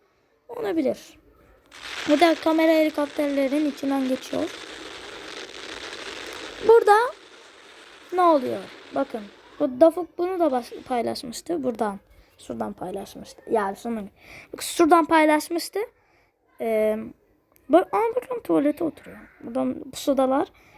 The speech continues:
Burada üzülüyorlar. Niye? Ee,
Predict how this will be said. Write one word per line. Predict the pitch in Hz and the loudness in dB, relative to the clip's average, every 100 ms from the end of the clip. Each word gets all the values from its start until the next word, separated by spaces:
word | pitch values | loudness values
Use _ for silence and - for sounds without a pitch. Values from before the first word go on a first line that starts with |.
| _ _ | _ _
Burada | 320 453 605 640 | 4 8 8 6
üzülüyorlar. | 349 311 359 440 381 302 247 302 | 2 2 4 6 6 4 2 0
Niye? | 440 554 - _ | -2 -2 -6 _
Ee, | 240 240 233 240 | -2 2 2 0